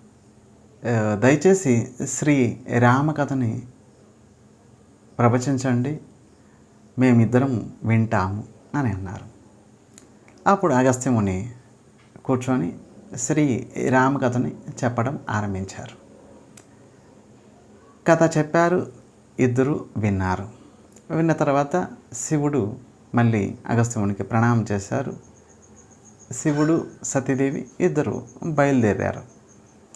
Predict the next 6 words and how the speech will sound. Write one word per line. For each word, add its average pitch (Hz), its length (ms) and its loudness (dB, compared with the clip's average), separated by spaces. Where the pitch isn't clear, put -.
తిరిగి 127 480 4
కైలాసం 127 440 4
వెళ్ళడానికి. 95 520 -2
దారిలో 170 400 4
వెళ్తూ 170 400 4
ఉంటే 117 560 2